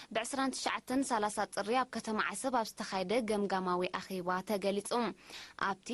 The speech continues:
ኣብ ምቁጽጻር ተመሓላለፍቲ ሕማማት ሓፈሻዊ ሕክምናን ኣገልግሎት ሕርስን ከምኡውን ወፍሪ ክታበ ዝተሰላሰለ ንጥፈታት ዝምልከት ጸብጻባ ዝቐረበሉ ኣኼባ፣ ጎኒ ጎኒ እቲ ዝወሃብ ጥዕናዊ ኣገልግሎት፣ መዓልታዊ ዝካየድ ኣስተምህራዊ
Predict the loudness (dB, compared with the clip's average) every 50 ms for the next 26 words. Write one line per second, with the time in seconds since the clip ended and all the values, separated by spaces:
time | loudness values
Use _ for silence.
0 | 0 2 2 2 2 2 2 2 0 -2 -4 -4 -2 -2 -2 -2 0 -2 -2 -2
1 | -2 -2 0 0 2 2 2 0 -2 -4 -6 -8 -4 -2 0 0 2 2 2 2
2 | 0 0 -2 -4 -2 -2 -2 -4 -2 0 0 0 0 0 -2 -4 -4 -2 0 0
3 | 2 2 4 4 4 4 2 0 0 0 0 -2 0 0 0 0 -2 -2 -4 -8
4 | -6 -6 0 2 4 4 4 2 -4 -12 -12 -12 -8 -2 0 2 2 4 4 6
5 | 6 6 6 4 2 0 -2 -2 -2 -2 -2 0 0 2 2 4 2 0 2 0
6 | -2 0 0 0 0 2 0 0 0 2 2 4 2 2 0 -2 -2 -4 0 2
7 | 0 0 2 2 2 2 2 2 0 -2 -4 -2 -2 -4 -4 -4 -4 -4 -2 0
8 | 0 0 0 2 2 2 2 2 2 0 0 0 0 -2 -4 -4 -4 -6 -2 2
9 | 2 2 2 0 -4 -14 -16 -16 -16 -4 0 2 2 2 2 2 2 2 2 2
10 | 2 0 0 0 2 2 2 4 4 2 2 0 0 -2 -2 0 0 0 0 0
11 | 0 -2 -2 -4 -4 -6 -6 -2 2 2 2 2 0 -2 -10 -16 -16 -8 -2 0
12 | 2 2 2 0 0 2 2 2 2 2 0 -2 -2 -2 0 0 0 2 0 -2
13 | -2 -4 -4 -4 -4 -4 -2 0 0 2 2